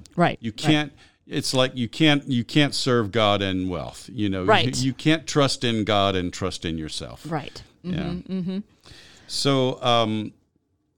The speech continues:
Speaker 1: and even though a Pharisee does appear as the representative of this attitude and its correlative actions in the parable,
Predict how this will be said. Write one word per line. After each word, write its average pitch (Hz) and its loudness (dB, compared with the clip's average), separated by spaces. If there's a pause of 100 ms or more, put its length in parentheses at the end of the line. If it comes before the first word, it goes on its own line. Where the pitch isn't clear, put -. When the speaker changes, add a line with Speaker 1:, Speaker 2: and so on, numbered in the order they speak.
(640)
Speaker 1:
and 147 -2
even 202 4
though 151 6
a 120 -2
Pharisee 135 2
does 120 0
appear 127 -2
as 117 -2
the 110 -4
representative 107 -4
of 90 -10
this 101 -6
attitude 110 -4
and 92 -6
its 85 -10
correlative 98 -4
actions 101 -6
in 104 -4
the 101 -4
parable, 104 -4